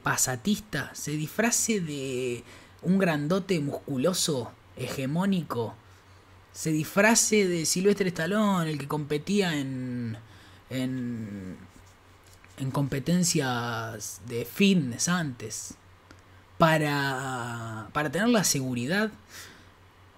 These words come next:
y hacer y escribir esta película. Es increíble, muchaches. Es tremendo. Para alguien que hace,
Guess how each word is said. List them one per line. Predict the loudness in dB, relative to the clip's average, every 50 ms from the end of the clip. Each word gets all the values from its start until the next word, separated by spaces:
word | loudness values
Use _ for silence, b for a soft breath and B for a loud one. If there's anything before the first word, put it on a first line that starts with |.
| -20 -20 -20 -20 -20 -20 -20 -20 -20 -20 -20 -20 -20 -20 -20 -20 -20 -20 -20 -20 -20 -10 -2 2
y | 2 2 4
hacer | 4 2 2 4 4 2 2 0 -2 -4
y | -4 -4 -4
escribir | -4 -4 -4 -2 0 2 2 2
esta | 2 0 -2 -6 -6
película. | -6 -4 -4 -4 -4 -6 -10 -10 -10 -12 -16 -20 -20 -20 -20 -20 -20 -20 -20 -20 -20 -20 -20 -20 -20 -20 -20 -20 -20 -20 -20 -20 -20 -20 -20 -20 -20 -20 -20 -20 -20 -20 -14 -4 0
Es | 0 2 2 2 0 0 4
increíble, | 4 4 4 4 2 0 0 2 4 4 4 2 0 -2 -2 -4 -4 -4 -6 -8 -10 -12 -14 -14 -16 -20 -20 -20 -20 -20 -20 -20 -20 -20 -20 -20 -20 -20 -20 -20 -20 -20 -20 -20 -20 -20 -20 -20 -20 -20 -20 -20 -18 -14 -12
muchaches. | -10 -6 -4 -4 -4 -4 -4 -6 -6 -6 -8 -8 -10 -12 -16 -20 -20 -20 -20 -20 -20 -20 -20 -20 -10 -4
Es | -4 -4 -2
tremendo. | -2 -4 -2 0 0 0 0 0 -2 -4 -8 -12 -18 -20 B B B B B B B B B B B -20 -12 -6
Para | -2 0 4 4
alguien | 6 6 8 8 10 10 8 6
que | 6 4 4
hace, | 4 4 4 4 4 4 4 2 2 0 -2 -2 -4 -4 -6 -8